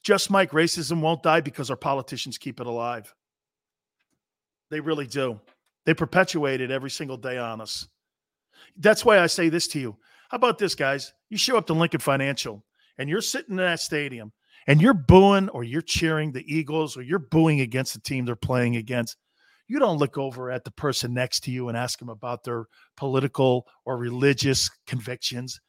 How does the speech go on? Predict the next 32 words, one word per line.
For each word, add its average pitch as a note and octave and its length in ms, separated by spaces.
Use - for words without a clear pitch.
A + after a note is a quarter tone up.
You're B3 120
going F#3 340
like C#3+ 280
this. C3+ 300
What D3 180
we're C4 140
doing F#3 380
right C#3+ 300
now, A#2+ 380
what B3 120
do C4 40
you C4 60
think G3+ 240
of E3 60
Hurts? D#3 280
You C3+ 60
think - 200
he's E3 140
good F#3 220
enough? F#3+ 380
This - 120
guy F#3+ 200
wins F3+ 300
eight, F#3+ 180
nine F3 240
games. E3+ 300
He's - 80
gotta F3 260
be D3 140
the B2+ 80
future, D#3 420
right? C#3 320